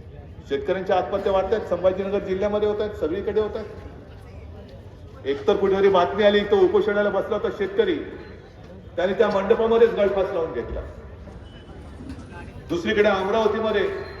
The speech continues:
संत्रा उत्पादक शेतकऱ्यांनी आत्महत्या केली. मग त्या गावकऱ्यांनी सगळ्यांनी मिळून त्याची अंत्ययात्रा त्या प्रांत क्रा-, कार्यालयात नेली आणि दशक्रिया विधी करायचं ठरवलं.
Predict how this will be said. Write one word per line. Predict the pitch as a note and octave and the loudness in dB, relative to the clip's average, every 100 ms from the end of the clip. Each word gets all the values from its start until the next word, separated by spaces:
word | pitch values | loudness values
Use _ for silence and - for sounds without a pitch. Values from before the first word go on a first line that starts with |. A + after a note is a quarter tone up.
| - | -6
संत्रा | - F#3 A3+ | -4 0 2
उत्पादक | A3 - A3 A3 G#3+ | 2 2 2 2 2
शेतकऱ्यांनी | G#3+ - A3+ G#3+ | 0 2 2 2
आत्महत्या | G#3+ G3+ - A3+ A3 | 0 0 -2 0 -2
केली. | G#3 F3 B2+ B2 - - - - - - - - - - - - - - - - - - | 0 -4 -4 -12 -16 -18 -18 -18 -16 -16 -16 -18 -20 -18 -16 -16 -16 -16 -16 -16 -14 -6
मग | D#3 | 0
त्या | E3 G#3+ | 4 4
गावकऱ्यांनी | G3+ F3 F#3 G#3 A3 A3+ | 4 4 4 6 4 4
सगळ्यांनी | G#3 G#3 G#3+ G#3+ | 4 6 6 4
मिळून | G3+ A3 G3+ G#3 - - - - - - C#5 A#4+ G#4+ - - - - - - - - | 6 8 8 4 -4 -8 -12 -14 -14 -14 -14 -14 -16 -16 -16 -16 -16 -16 -18 -18 -2
त्याची | E3+ - | -2 4
अंत्ययात्रा | G#3 F3 E3+ G#3+ G3+ G3 E3 F3 F#3 | 4 4 6 6 6 6 4 4 2
त्या | |
प्रांत | F#3+ - F3 - | 2 2 0 0
क्रा-, | G3+ F#3+ | 2 2
कार्यालयात | F3 F#3 F3 E3+ D#3+ | 2 2 2 2 2
नेली | D#3 G#2+ - - - - - | 0 -8 -10 -14 -16 -18 -6
आणि | D3 F3+ | -2 2
दशक्रिया | E3+ - A3+ G#3 G3+ | 2 2 0 4 4
विधी | G3 G3 | 4 2
करायचं | F#3 E3+ D#3 | 4 4 2
ठरवलं. | D3+ A#2+ G2+ | -4 -4 -4